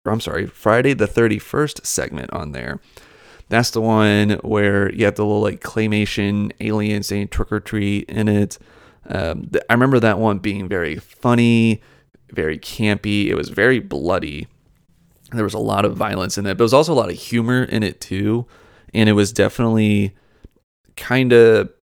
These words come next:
poking fun a little bit at a lot of the, uh, major slashers. Like, it was kinda like this weird blend of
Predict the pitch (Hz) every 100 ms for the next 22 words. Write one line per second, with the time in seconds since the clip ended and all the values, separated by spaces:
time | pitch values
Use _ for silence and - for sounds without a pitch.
0 | _ - 220 220 175 139 - 117 123 113
1 | 107 110 120 131 87 104 104 101 101 -
2 | 107 98 101 92 76 - _ _ - 104
3 | 101 98 92 90 - - _ - - 90
4 | 85 - 73 - 95 82 107 104 - 113
5 | 110 101 101 101 107 98 98 98 92 98
6 | 104 104 - 101 95 -